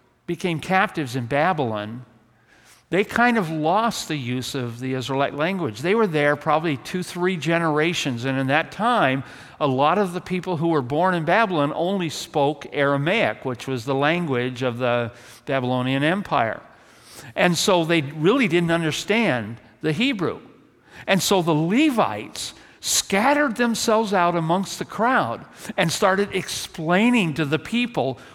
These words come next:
what the Hebrew scriptures meant so that they could understand it. And when it was all over, Governor Nehemiah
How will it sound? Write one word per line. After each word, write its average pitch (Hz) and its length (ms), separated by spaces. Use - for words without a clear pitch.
what 165 300
the 180 100
Hebrew 190 640
scriptures 143 640
meant 139 480
so 170 180
that 143 180
they 180 120
could 165 180
understand 147 640
it. 101 120
And 160 180
when 214 140
it 277 100
was 262 220
all 196 420
over, 143 400
Governor 202 400
Nehemiah 143 760